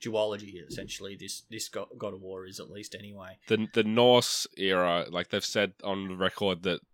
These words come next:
Speaker 2: this is the
Speaker 1: Yeah.
Speaker 2: last of the Norse games, and that makes sense 'cause, like, there's
Speaker 1: Yeah.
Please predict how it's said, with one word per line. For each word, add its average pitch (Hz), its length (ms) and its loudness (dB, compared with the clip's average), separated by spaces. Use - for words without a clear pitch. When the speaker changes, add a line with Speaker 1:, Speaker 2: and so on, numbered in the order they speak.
Speaker 2:
this - 180 -2
is 110 100 -6
the 101 120 -2
Speaker 1:
Yeah. 101 200 4
Speaker 2:
last - 260 0
of 92 180 -6
the 90 100 -4
Norse 113 580 2
games, 139 440 2
and 107 120 -2
that 98 120 2
makes 95 240 -2
sense 98 280 -2
'cause, 101 200 -4
like, 92 220 0
there's 92 240 -4
Speaker 1:
Yeah. 120 200 -2